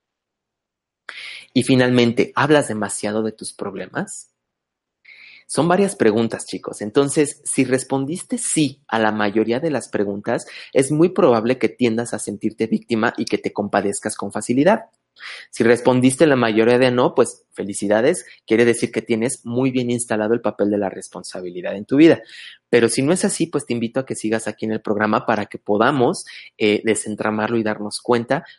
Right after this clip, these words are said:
cómo podemos salir de ese papel. ¿Sale? Entonces, ser víctimas constantes, si ya nos dimos cuenta con esta pequeña prueba, este test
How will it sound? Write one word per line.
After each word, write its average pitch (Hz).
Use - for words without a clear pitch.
cómo 120
podemos 104
salir 101
de 170
ese -
papel. 226
¿Sale? 110
Entonces, 139
ser 180
víctimas 190
constantes, 104
si 139
ya 143
nos 180
dimos 156
cuenta 120
con 104
esta 127
pequeña 110
prueba, 101
este 120
test -